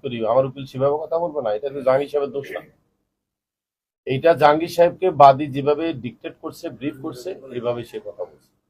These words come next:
আপনাকে বুঝতে হবে, লয়ার কিন্তু কখনো নিজের থেকে বানায় কথা বলে না।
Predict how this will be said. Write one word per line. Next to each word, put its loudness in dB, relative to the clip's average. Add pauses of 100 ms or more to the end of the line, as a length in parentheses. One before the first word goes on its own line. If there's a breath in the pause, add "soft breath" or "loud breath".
(580)
আপনাকে 0
বুঝতে -2
হবে, -2
লয়ার 6
কিন্তু -8
কখনো -6
নিজের -10
থেকে -12
বানায় 0
কথা -8
বলে -10
না। -14